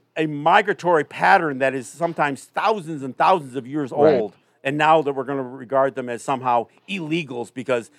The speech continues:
Speaker 1: the United States put, uh, drew a line in the sand. It's, it's
Speaker 2: Well,
Speaker 1: absurd.
Speaker 2: it, and, you know, and I, I wanted to add something to that as well, too, John, is that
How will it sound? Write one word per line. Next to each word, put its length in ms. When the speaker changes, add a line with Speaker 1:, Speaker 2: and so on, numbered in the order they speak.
Speaker 1:
the 60
United 280
States 240
put, 340
uh, 200
drew 240
a 40
line 340
in 100
the 60
sand. 420
It's, 160
it's 160
Speaker 2:
Well, 200
Speaker 1:
absurd. 360
Speaker 2:
it, 680
and, 100
you 80
know, 140
and 100
I, 60
I 280
wanted 260
to 80
add 240
something 460
to 160
that 180
as 120
well, 200
too, 200
John, 300
is 160
that 320